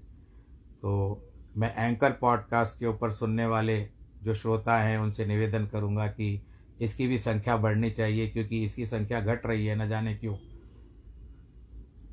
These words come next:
Spotify पर और अन्य पॉडकास्ट पर बहुत अच्छी संख्या प्राप्त हो रही है सुनने वालों की, परंतु एंकर पॉडकास्ट पर न जाने क्यों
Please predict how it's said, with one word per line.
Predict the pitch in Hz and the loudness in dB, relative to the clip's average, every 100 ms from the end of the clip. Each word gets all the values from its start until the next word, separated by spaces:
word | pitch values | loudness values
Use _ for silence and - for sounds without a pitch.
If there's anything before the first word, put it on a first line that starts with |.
| - | 0
Spotify | 120 120 113 131 | 0 2 2 2
पर | 117 139 139 | 4 4 4
और | - 123 | 2 0
अन्य | 123 131 139 | 0 -2 -2
पॉडकास्ट | 139 127 117 - 131 - | 0 2 0 2 0 2
पर | 139 | 0
बहुत | 120 123 123 | 2 0 0
अच्छी | 110 139 | -4 -4
संख्या | 127 120 107 120 | -2 -4 -2 -2
प्राप्त | 104 113 113 113 | 0 0 2 0
हो | |
रही | 110 117 | 0 2
है | 123 | 0
सुनने | - 113 120 | 0 0 2
वालों | 117 113 110 | 2 0 -2
की, | 104 135 151 - - - - - - | -2 -4 -6 -12 -18 -18 -18 -12 -2
परंतु | 120 123 117 139 143 | 0 0 2 2 2
एंकर | 120 123 143 135 | 0 2 2 2
पॉडकास्ट | 127 123 107 123 120 | 4 2 2 0 0
पर | - 120 | -2 0
न | 117 | 2
जाने | 113 117 113 | 2 2 0
क्यों | 104 127 | -2 -4